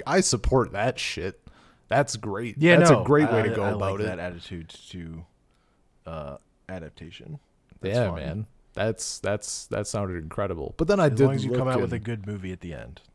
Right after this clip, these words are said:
Speaker 2: That's,
Speaker 1: Oh,
Speaker 2: that's
Speaker 1: yeah,
Speaker 2: important.
Speaker 1: yeah. Well, yeah. Let's, yeah. You don't do that. And, well, I mean, even if you stick to the book and come out with a bad
Speaker 2: <laughs> If you
Speaker 1: movie,
Speaker 2: don't, I mean, like, you're just like, "Who are you s-, if you make a bad movie and you don't serve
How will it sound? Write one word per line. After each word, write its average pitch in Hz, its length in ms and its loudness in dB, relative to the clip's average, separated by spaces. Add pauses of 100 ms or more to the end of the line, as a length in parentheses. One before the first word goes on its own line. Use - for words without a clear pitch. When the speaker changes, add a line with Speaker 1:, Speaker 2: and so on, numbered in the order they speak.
Speaker 2:
That's, 78 140 -12
Speaker 1:
Oh, 123 220 6
Speaker 2:
that's 87 100 -6
Speaker 1:
yeah, 98 240 -4
Speaker 2:
important. - 320 -12
Speaker 1:
yeah. - 100 -16
Well, 92 280 -8
yeah. 95 180 -12 (160)
Let's, - 340 -12
yeah. 85 280 -10 (160)
You 98 80 -6
don't 101 200 -4
do 95 180 -6
that. 82 240 -8
And, 80 200 -12 (160)
well, 147 160 6
I 123 60 4
mean, 117 340 0 (460)
even 98 160 -4
if 92 100 -8
you - 80 -4
stick 320 300 0
to - 80 -10
the 85 140 -4
book 76 120 -4 (100)
and 85 80 -12
come - 140 -14
out 64 120 -10
with - 200 -12
a - 20 -10
bad - 160 -8
Speaker 2:
<laughs> - 40 -10
If 127 120 -2
you 147 80 0
Speaker 1:
movie, 147 80 -2
Speaker 2:
don't, 170 320 6
I 151 60 4
mean, 165 300 4
like, 151 240 2
you're 147 100 4
just 147 180 0
like, 127 140 2
"Who 139 140 0
are 131 80 2
you 110 100 -2
s-, - 160 -6
if 123 140 -4
you 127 100 0
make 143 220 2
a 139 80 4
bad 131 340 4
movie 117 460 0
and 131 280 0
you 123 80 -2
don't 110 240 -2
serve 107 560 -2